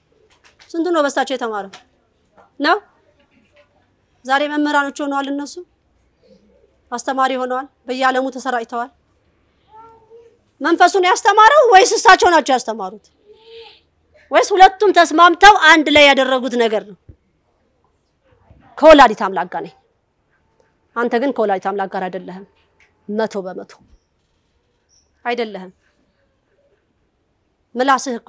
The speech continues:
ምላስህ ላይ ያስታውቃል፣ ሰው ስለማያየው ነው። ግን አሁን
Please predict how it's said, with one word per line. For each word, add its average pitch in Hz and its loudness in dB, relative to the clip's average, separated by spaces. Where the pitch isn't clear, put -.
ምላስህ 302 0
ላይ 240 -4
ያስታውቃል፣ 196 -10
ሰው 233 -8
ስለማያየው 208 -10
ነው። 190 -20
ግን 269 -6
አሁን 311 2